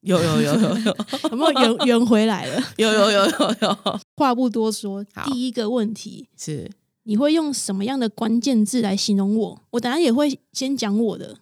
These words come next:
Speaker 1: 一开始我的关键字就是觉得你冰与火的融合，你知道吗？
Speaker 2: 你在演 Netflix 吗？
Speaker 1: 不是，我觉得其实你外表看起来很，很冷淡、很冷漠，但其实你内心有很多，也不能说澎湃，但是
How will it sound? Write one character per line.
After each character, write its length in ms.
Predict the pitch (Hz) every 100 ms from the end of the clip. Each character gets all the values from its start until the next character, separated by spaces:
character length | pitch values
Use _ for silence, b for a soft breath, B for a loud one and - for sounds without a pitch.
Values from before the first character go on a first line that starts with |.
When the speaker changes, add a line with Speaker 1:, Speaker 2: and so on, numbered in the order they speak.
| _ _ _ -
Speaker 1:
一 60 |
开 200 | 269 233
始 140 | 220 180
我 180 | 151 147
的 60 |
关 260 | 156 190 190
键 160 | 185
字 80 | 175
就 140 | 170 170
是 320 | - 165 147
觉 160 | 147
得 140 | 143 -
你 300 | - - 196 _ _ _ _
冰 260 | - 269 277
与 200 | 202 180
火 280 | 175 156 143
的 300 | 147 147 156 _ _ _
融 320 | - 175 165 233
合， 260 | 214 95
你 140 | 117 -
知 120 | -
道 140 | 147
吗？ 240 | 92 - - _
Speaker 2:
你 100 | 240
在 140 | 226 240
演 160 | 214
Netflix 460 | 202 214 190 165 -
吗？ 100 | - 226 _ _ _
Speaker 1:
不 100 | -
是， 340 | 180 175 156 180 -
我 80 | -
觉 100 | 269
得 80 | 370
其 140 | 349
实 100 | 240
你 100 | 214
外 160 | 202 208
表 140 | 175
看 160 | 196 165
起 60 |
来 260 | 143 151 175 _ _
很， 200 | 196 -
很 220 | - 220
冷 240 | 269 262 160
淡、 220 | 208 175
很 160 | 156
冷 120 | 151 113
漠， 320 | 127 110 190 _ _ _ _
但 140 | - 359
其 160 | 277
实 120 | 220 214
你 160 | 196
内 160 | 214 233
心 180 | - 202
有 160 | 180
很 220 | 175 175 147
多， 420 | 160 160 160 185 _ -
也 120 | 254
不 120 | 269
能 100 | 381
说 140 | 311 311
澎 240 | 302 254
湃， 240 | 262 285 196
但 180 | 220
是 300 | 214 214 196